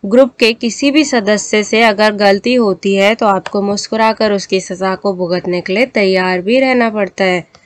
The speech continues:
ठीक है, तो आपसे ऐसे question पूछा जा सकता है कि एक group leader की क्या-क्या जिम्मेदारियां हो सकती हैं पहाड़ पर चढ़ने के लिए, तो आपको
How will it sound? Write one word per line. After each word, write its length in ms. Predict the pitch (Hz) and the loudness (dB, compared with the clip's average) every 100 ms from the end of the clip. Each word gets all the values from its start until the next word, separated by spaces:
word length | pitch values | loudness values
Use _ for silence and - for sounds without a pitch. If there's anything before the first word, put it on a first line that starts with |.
| _ _ _ | _ _ _
ठीक 180 | - 202 | -8 0
है, 120 | 262 320 - - | 2 0 -12 -4
तो 60 | 240 | 0
आपसे 420 | - 208 - 220 | 2 2 0 -2
ऐसे 240 | 208 220 | 0 -2
question 420 | 208 208 196 220 214 | 0 0 0 -2 -2
पूछा 320 | 220 214 220 | -4 -2 0
जा 180 | 202 196 | 0 0
सकता 320 | 196 - 214 | -2 -2 -2
है 100 | 214 | 0
कि 200 | 233 220 | -2 0
एक 360 | 214 208 226 220 - - _ - | 0 2 0 0 -10 -20 _ -12
group 380 | 202 196 254 247 | -2 4 4 4
leader 300 | 240 220 214 | 2 2 0
की 180 | 214 240 | 0 0
क्या-क्या 340 | 226 214 220 | 0 0 -2
जिम्मेदारियां 760 | 214 214 208 202 202 202 208 208 | -2 -2 0 2 2 2 2 2
हो 160 | 202 | 0
सकती 420 | 196 196 - 208 | -2 -6 -6 -4
हैं 120 | 208 226 _ _ - | -4 -4 _ _ -6
पहाड़ 220 | 196 185 | 0 0
पर 160 | 202 196 | 0 -2
चढ़ने 320 | 208 196 196 | 0 0 0
के 100 | 202 | 0
लिए, 80 | 220 | 0
तो 120 | 240 | 0
आपको 480 | - 196 - 226 | 0 -2 -2 -6